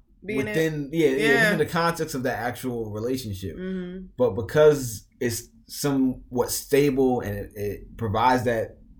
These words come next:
Speaker 2: sense of, yeah, that stability of housing,
Speaker 1: Mm-hmm.
Speaker 2: they're like, "Fuck it, I gotta do what I gotta do."
Speaker 1: Yeah,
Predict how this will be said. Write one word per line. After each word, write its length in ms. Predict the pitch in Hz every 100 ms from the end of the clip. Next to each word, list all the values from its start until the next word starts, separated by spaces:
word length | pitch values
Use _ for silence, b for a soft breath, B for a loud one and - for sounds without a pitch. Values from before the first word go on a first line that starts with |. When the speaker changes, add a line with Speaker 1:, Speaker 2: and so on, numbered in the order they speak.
| -
Speaker 2:
sense 320 | - 131 113 117
of, 200 | 110 92 - _ _ _ _ _ _ -
yeah, 260 | 165 247
that 160 | 131 127
stability 500 | - 156 190 226 143
of 120 | 123
housing, 540 | 110 170 226 143 113 107
Speaker 1:
Mm-hmm. 420 | 170 175 180 180
Speaker 2:
they're 140 | 123
like, 320 | 131 117 107
"Fuck 260 | - 117 -
it, 100 | 104
I 100 | 101
gotta 220 | 104 110 110
do 80 |
what 100 | 117
I 60 | 117
gotta 180 | 113 107
do." 300 | 110 143 - 165
Speaker 1:
Yeah, 340 | 160 156 151